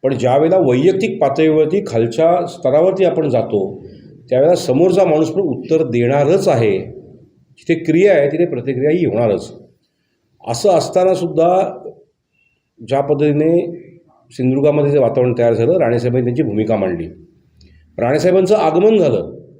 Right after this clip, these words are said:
त्याच्या अगोदर दोन ते तीन दिवस आपणही सर्व पत्रकार बंधूंना माहीत आहे की भास्कर शेठच्या स्थानिक आमदार, म्हणजे गुहागरच्या आमदारांच्या ऑफिसच्या बाहेर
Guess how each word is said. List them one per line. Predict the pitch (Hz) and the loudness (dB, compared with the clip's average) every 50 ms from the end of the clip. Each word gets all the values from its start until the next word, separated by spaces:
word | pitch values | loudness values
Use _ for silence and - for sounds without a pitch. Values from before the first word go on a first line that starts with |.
| _ _ - _ _ _ _ _ _ _ _ _ _ _ _ _ _ _ _ - - | _ _ -20 _ _ _ _ _ _ _ _ _ _ _ _ _ _ _ _ -12 -4
त्याच्या | - 131 127 131 175 175 170 | -2 -2 0 2 2 2 4
अगोदर | 160 160 170 165 196 190 | 4 2 2 2 2 0
दोन | 151 135 147 156 170 | 0 0 2 2 2
ते | 160 180 170 | 2 0 -2
तीन | 165 - 170 180 185 170 | -2 -2 0 0 2 2
दिवस | 147 135 120 113 110 - 73 - - - - - - | 2 2 2 2 0 0 -4 -8 -12 -16 -16 -10 -10
आपणही | 107 - - 131 156 170 | -10 -4 -2 0 0 2
सर्व | 165 143 143 147 | 2 2 0 0
पत्रकार | 143 139 127 131 120 135 135 | 0 0 -4 -2 0 0 0
बंधूंना | 131 123 120 123 127 127 | 0 0 0 0 0 0
माहीत | 113 107 110 - 104 | 0 -2 -2 -2 -4
आहे | 95 92 - - - - - - - - - - - _ _ _ _ _ _ _ _ - | -4 -4 -6 -10 -18 -20 -20 -20 -20 -20 -20 -20 -20 _ _ _ _ _ _ _ _ -4
की | 120 131 147 156 170 180 - - - - - - - - - - - _ - - _ _ _ _ _ _ _ - | -2 0 2 2 2 2 2 0 -4 -10 -14 -18 -20 -20 -20 -20 -20 _ -20 -20 _ _ _ _ _ _ _ -4
भास्कर | 104 110 107 - - 175 147 | -4 -4 -4 -2 -2 -2 0
शेठच्या | - 160 156 151 - - 160 156 160 165 170 - - - | 0 -2 -2 -4 -2 -2 0 2 2 2 0 -2 -4 -8
स्थानिक | - - 123 120 131 156 151 | -8 -4 -2 0 0 0 0
आमदार, | 139 131 131 131 135 131 135 | 0 0 0 2 2 2 2
म्हणजे | 135 143 147 | 2 2 0
गुहागरच्या | 131 107 110 113 123 127 143 139 139 - 147 | 0 0 0 0 2 2 0 0 0 0 0
आमदारांच्या | 131 127 131 131 135 135 135 131 127 156 147 | 0 0 2 2 2 2 2 0 0 0 0
ऑफिसच्या | 123 117 - 143 139 - 156 143 | 0 0 -2 -6 -4 0 0 0
बाहेर | 120 113 110 104 98 104 131 | 2 2 0 0 0 -2 -4